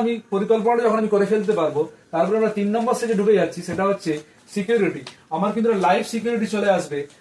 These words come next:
আমাকে কিন্তু টাকা নিয়ে আর চিন্তা করতে হবে না। এরপরেই চলে আসলাম লাস্ট স্টেজ, সেটা হচ্ছে ফ্রিডম। আপনি এখানেই কিন্তু আপনি আর্থিকভাবে স্বাধীনতা পেয়ে যাবেন, যেখানে আপনি আপনার লাইফ যে-, যে-, যেমনভাবে খুশি তেমনভাবে এনজয় করতে পারবেন। তো বন্ধুরা, আমি কিন্তু খুব সহজভাবেই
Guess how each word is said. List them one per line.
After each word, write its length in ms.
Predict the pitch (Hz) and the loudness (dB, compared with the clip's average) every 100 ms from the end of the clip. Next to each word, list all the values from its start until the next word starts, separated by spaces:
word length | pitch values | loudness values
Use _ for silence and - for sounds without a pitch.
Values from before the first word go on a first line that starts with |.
| _ - | _ -4
আমাকে 240 | 170 214 | 0 2
কিন্তু 180 | 214 208 | 2 0
টাকা 320 | 190 165 190 | 2 2 2
নিয়ে 220 | 202 185 170 | 0 -2 -2
আর 220 | 160 151 151 | -2 -2 -4
চিন্তা 240 | 170 196 | -4 -2
করতে 280 | 190 185 180 | -2 -4 -4
হবে 200 | 143 135 127 | -4 -6 -10
না। 60 | - _ _ _ | -20 _ _ _
এরপরেই 460 | 175 175 175 208 214 | -8 -2 0 2 0
চলে 280 | 208 185 | 0 2
আসলাম 300 | 165 170 165 | 0 -2 -2
লাস্ট 220 | 151 151 - | 2 0 2
স্টেজ, 180 | 190 202 | -4 -2
সেটা 140 | 156 | -2
হচ্ছে 180 | 151 160 | -2 -2
ফ্রিডম। 420 | - 170 196 233 - - _ | -4 2 2 2 -6 -20 _
আপনি 220 | 151 165 170 | -8 -4 -2
এখানেই 300 | 202 226 214 | 0 0 0
কিন্তু 240 | 202 185 | -2 0
আপনি 200 | 196 175 | 0 0
আর্থিকভাবে 600 | 160 147 214 196 190 185 - _ _ | -2 -2 -2 0 0 0 -6 _ _
স্বাধীনতা 400 | 160 175 208 214 | 0 0 2 2
পেয়ে 180 | 202 202 | 4 6
যাবেন, 280 | 196 202 240 - _ 156 | 6 2 -2 -10 _ -6
যেখানে 280 | 185 220 | 0 2
আপনি 200 | 202 208 | 2 0
আপনার 260 | 190 170 185 156 | -2 0 2 2
লাইফ 160 | 196 - | 2 0
যে-, 240 | 160 151 156 | -2 -2 -6
যে-, 180 | 151 170 | -4 -4
যেমনভাবে 540 | 151 170 262 247 202 180 | -2 0 2 2 0 0
খুশি 380 | 156 147 277 - - - - | -4 -10 -12 -12 -20 -14 -4
তেমনভাবে 420 | 147 180 170 220 | -2 -2 0 0
এনজয় 280 | 151 143 135 | 0 -2 -4
করতে 180 | - - | -10 -16
পারবেন। 300 | - - - _ - _ | -20 -20 -20 _ -20 _
তো 80 | 220 | -2
বন্ধুরা, 340 | 208 254 269 226 | 0 2 4 4
আমি 120 | 233 | 4
কিন্তু 200 | 254 254 | -4 -6
খুব 340 | - 254 226 - - | -6 -8 -8 -16 -6
সহজভাবেই 600 | 180 202 208 220 185 165 | 0 2 4 4 4 2